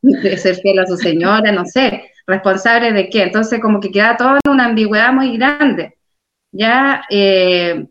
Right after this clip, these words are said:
y los informes eran muy, muy lapidarios porque tampoco se exigía de que haya un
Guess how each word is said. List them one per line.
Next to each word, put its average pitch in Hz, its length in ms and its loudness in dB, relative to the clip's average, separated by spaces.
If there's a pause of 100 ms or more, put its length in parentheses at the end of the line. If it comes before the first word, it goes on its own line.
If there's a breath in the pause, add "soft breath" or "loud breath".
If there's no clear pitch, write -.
y 214 100 0
los 208 140 2
informes 226 440 0
eran 226 180 0
muy, 247 300 0
muy 240 340 -6
lapidarios 214 600 0
porque 226 520 -2
tampoco 277 680 0 (240 loud breath)
se - 140 -4
exigía 269 840 -2
de 226 140 0
que 233 160 0
haya 262 460 2
un 196 1000 -2